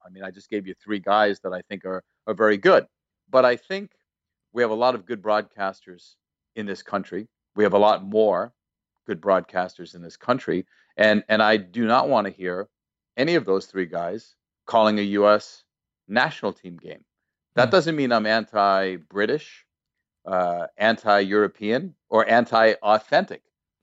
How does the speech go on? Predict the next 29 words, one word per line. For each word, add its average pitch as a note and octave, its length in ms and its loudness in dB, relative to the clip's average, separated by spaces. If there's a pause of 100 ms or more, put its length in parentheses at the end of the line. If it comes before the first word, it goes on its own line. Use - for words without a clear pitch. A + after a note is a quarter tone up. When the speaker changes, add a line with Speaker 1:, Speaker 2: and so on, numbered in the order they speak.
Speaker 1:
I'm E3+ 200 0
pro-American F3 800 -2 (220)
and A2+ 160 -8
Speaker 2:
Yeah. B2 80 -12
Speaker 1:
proud C3+ 260 -2
of - 100 -18
that. - 180 -8 (160)
You G2 120 -14
know, G#2 140 0
I, G#2 100 4
I G#2+ 140 2
wanna C#3 300 2
hear A#2 420 0 (320)
American G#2+ 520 0
voices G#2 680 -4 (440)
calling A2+ 400 2
our A2+ 100 -2
national A2 380 -2
team A2 240 -12
games. D3+ 420 -10 (100)
I, G#2 220 2
I A2 40 4
don't A2 160 2
care A2 180 2
about F#2+ 320 2 (300)
M G2 140 -4
L F#2 140 2
S C3 320 0
or F2+ 400 -4